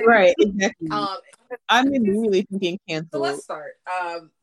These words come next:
Speaker 2: the movie pretty much starts with our homegirl, Danny. She's calling her boo, her bo-, uh, boyfriend, Christian.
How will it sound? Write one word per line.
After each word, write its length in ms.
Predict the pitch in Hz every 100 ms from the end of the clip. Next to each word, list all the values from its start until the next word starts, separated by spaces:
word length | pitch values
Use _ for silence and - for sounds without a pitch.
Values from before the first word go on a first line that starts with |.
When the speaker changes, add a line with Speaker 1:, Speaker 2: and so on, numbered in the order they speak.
| _ 254
Speaker 2:
the 120 | 294
movie 300 | 339 359 339
pretty 200 | 320 285
much 220 | 269 262
starts 400 | - 247 233 233
with 140 | 233 220
our 180 | 220
homegirl, 680 | 233 208 208 226 208 208 202
Danny. 240 | 202 196 202
She's 240 | 233 226
calling 380 | - 208 196 214
her 200 | 208 202
boo, 400 | 175 185 196 202
her 120 | 208 196
bo-, 260 | - 175
uh, 240 | - 170 170
boyfriend, 440 | 175 185 185 180
Christian. 440 | 185 185 180 170